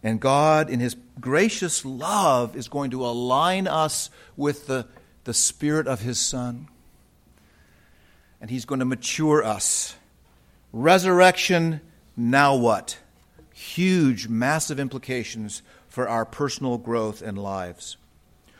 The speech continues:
We are now seeing in the Apostle Paul what gripped him. We're seeing what was largely hidden from him. We're seeing him reflect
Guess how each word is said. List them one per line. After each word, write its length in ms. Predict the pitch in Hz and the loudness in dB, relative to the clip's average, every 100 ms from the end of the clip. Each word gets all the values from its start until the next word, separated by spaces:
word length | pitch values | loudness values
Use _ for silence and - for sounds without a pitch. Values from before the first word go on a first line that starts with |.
| - - | -20 -10
We 120 | 135 143 | 0 2
are 80 | |
now 200 | 131 123 | 4 2
seeing 560 | 117 - 143 147 147 143 | 0 -4 0 2 2 0
in 100 | 139 | -2
the 60 | 131 | -4
Apostle 400 | 131 135 123 127 | -2 -4 -4 -8
Paul 280 | 127 131 | -2 -2
what 200 | 131 127 | -2 -6
gripped 300 | 113 143 143 | -2 -2 -2
him. 260 | 117 104 101 - _ _ - - - | -6 -6 -10 -18 _ _ -20 -20 -8
We're 80 | 131 | -4
seeing 400 | - 160 170 165 | -2 0 0 2
what 140 | 160 | 0
was 120 | 143 | -2
largely 520 | 131 139 156 139 151 | 0 4 4 4 -2
hidden 320 | 123 160 160 139 | -2 -4 -4 -6
from 220 | 135 117 | -4 -4
him. 340 | 117 107 107 - _ _ _ _ _ _ _ _ _ _ _ _ _ _ _ _ _ _ _ _ _ _ _ _ _ _ _ _ _ _ _ _ _ _ _ _ _ _ _ _ _ _ _ _ _ | -4 -8 -14 -20 _ _ _ _ _ _ _ _ _ _ _ _ _ _ _ _ _ _ _ _ _ _ _ _ _ _ _ _ _ _ _ _ _ _ _ _ _ _ _ _ _ _ _ _ _
We're 120 | 120 | -6
seeing 420 | 110 - 170 131 110 | -2 0 0 0 0
him 380 | 107 101 101 104 _ _ _ _ _ _ _ _ _ _ | -2 -4 -8 -12 _ _ _ _ _ _ _ _ _ _
reflect 640 | 113 - 143 120 - - | -10 -4 0 0 -2 -18